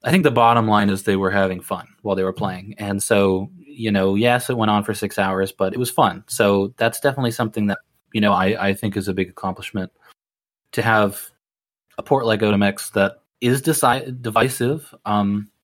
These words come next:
I guess all ports are divisive, but, you know, I, I, I think if, if anyone knows what I'm talking about, you know, to have, to have twenty-four people sign up to a one-day event on Otomix is an accomplishment. And so I will,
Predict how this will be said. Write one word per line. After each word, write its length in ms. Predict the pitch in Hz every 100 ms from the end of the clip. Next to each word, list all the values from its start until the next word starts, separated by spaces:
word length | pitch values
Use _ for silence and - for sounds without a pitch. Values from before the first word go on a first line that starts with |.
| _ -
I 140 | 143
guess 160 | 151 147
all 120 | 107
ports 260 | - 95 101
are 40 |
divisive, 480 | 92 92 95 110 -
but, 200 | 98 - - - _ _ _ -
you 100 | 117
know, 160 | 110
I, 280 | 107 107 113
I, 40 | -
I 100 | 110
think 300 | - 120 110
if, 180 | 107 -
if 140 | 117 -
anyone 280 | 120 110 104
knows 240 | 104 98
what 60 | 107
I'm 60 |
talking 360 | 98 101 98 101
about, 400 | 98 98 98 -
you 80 | 101
know, 120 | 98
to 80 | 98
have, 360 | 107 107 101
to 80 | -
have 160 | 120 156
twenty-four 380 | 165 131 131 113
people 240 | 110 107
sign 180 | 104 104
up 120 | 98
to 100 | -
a 60 | 98
one-day 260 | 95 92
event 280 | 92 95 90
on 120 | 92
Otomix 480 | 92 92 92 - - -
is 160 | 127
an 80 | 104
accomplishment. 640 | 92 98 95 110 - 95 -
And 120 | 101
so 220 | 98 104 98
I 180 | 98
will, 380 | 101 104 98 95